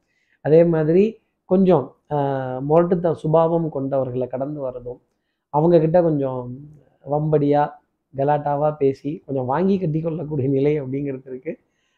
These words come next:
அதனால "துஷனை கண்டால் தூர விலகு" அப்படிங்கிற வார்த்தையை விருச்சிகராசி நேயர்களுக்காக நான் சொல்வேன். அடுத்து இருக்கிற தனுசு ராசி நேயர்களை பொறுத்தவரையிலும் நல்லோரை காண்பதும் நன்று,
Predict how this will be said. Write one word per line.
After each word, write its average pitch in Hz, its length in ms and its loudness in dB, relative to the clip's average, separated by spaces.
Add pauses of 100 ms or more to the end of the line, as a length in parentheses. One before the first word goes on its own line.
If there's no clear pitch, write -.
(100)
அதனால 160 500 4
"துஷனை 180 400 0
கண்டால் 165 540 -2
தூர 180 280 0
விலகு" 156 460 0
அப்படிங்கிற 135 340 -6
வார்த்தையை 135 520 -4 (800)
விருச்சிகராசி 135 460 0
நேயர்களுக்காக 123 760 -6
நான் 139 160 -8
சொல்வேன். 113 380 -12 (480)
அடுத்து 170 260 2
இருக்கிற 156 520 4
தனுசு 160 340 2
ராசி 165 260 2
நேயர்களை 147 500 -2
பொறுத்தவரையிலும் 156 640 -6
நல்லோரை 208 460 4
காண்பதும் 170 480 -2
நன்று, 147 460 -8